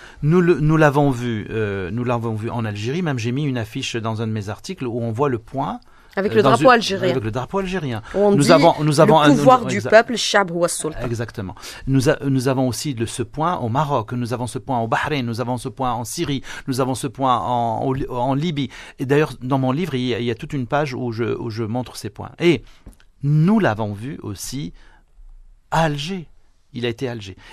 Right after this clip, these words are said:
Speaker 1: Et actuellement, si vous suivez les, les, ce qui se passe en, au Liban, il y a un énorme point qui est à la place centrale à Beyrouth, qui est, qui est érigé au milieu de, de, de, et qui a été brûlé récemment, mais qui a été reconstruit, justement, pa-,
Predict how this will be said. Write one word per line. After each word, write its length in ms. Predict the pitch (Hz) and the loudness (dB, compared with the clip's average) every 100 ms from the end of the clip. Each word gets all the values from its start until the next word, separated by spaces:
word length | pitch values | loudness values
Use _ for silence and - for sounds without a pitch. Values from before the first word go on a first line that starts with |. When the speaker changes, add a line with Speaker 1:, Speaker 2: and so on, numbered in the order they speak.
| - | -2
Speaker 1:
Et 120 | 147 | 0
actuellement, 640 | 170 - 196 170 214 240 226 | 0 2 0 2 -2 -4 -6
si 160 | - | -8
vous 100 | 143 | -6
suivez 320 | 135 147 139 139 | -6 -6 -4 -2
les, 420 | 127 117 107 98 | -2 -2 -4 -8
les, 280 | 110 117 110 | -4 -4 -4
ce 100 | - | -8
qui 80 | |
se 80 | 113 | -10
passe 220 | - 123 | -6 -6
en, 220 | 120 113 107 | -6 -8 -8
au 140 | - | -8
Liban, 340 | 107 107 135 220 - - | -8 -6 -8 -10 -16 -8
il 60 | 135 | -4
y 40 | |
a 80 | 139 | -2
un 200 | 127 170 | -2 -2
énorme 480 | 254 277 208 165 143 | 0 0 0 -2 -6
point 340 | - 113 147 - _ | -6 -8 -8 -14 _
qui 220 | - 127 | -12 -6
est 120 | 131 127 | -4 -4
à 60 | |
la 100 | 110 | -4
place 180 | 107 170 | -6 -6
centrale 380 | 165 143 147 127 | -6 -6 -6 -6
à 60 | |
Beyrouth, 420 | 107 107 107 147 - | -6 -6 -6 -10 -12
qui 280 | - 120 | -10 -6
est, 140 | 131 135 - - _ _ _ | -6 -8 -14 -20 _ _ _
qui 160 | - 123 | -6 -6
est 140 | 120 | 0
érigé 480 | 165 127 113 117 143 | 0 0 -4 -4 -4
au 80 | 113 | -6
milieu 300 | 107 110 117 | -6 -6 -6
de, 180 | 107 | -6
de, 200 | 98 101 | -10 -14
de, 300 | 104 107 101 95 113 - _ | -16 -12 -12 -12 -18 -20 _
et 80 | - | -10
qui 120 | 117 | -4
a 40 | 147 | -4
été 180 | 131 135 | -2 -4
brûlé 280 | 123 151 | -4 -4
récemment, 420 | 151 143 135 143 165 | -4 -4 -6 -6 -6
mais 60 | |
qui 100 | - | -4
a 60 | 131 | -6
été 160 | 120 | -4
reconstruit, 800 | 131 135 160 135 120 - 135 143 - _ - _ _ | -4 -2 -4 -6 -8 -10 -10 -10 -12 _ -20 _ _
justement, 360 | 110 110 147 190 | -12 -8 -4 -2
pa-, 180 | 147 | -4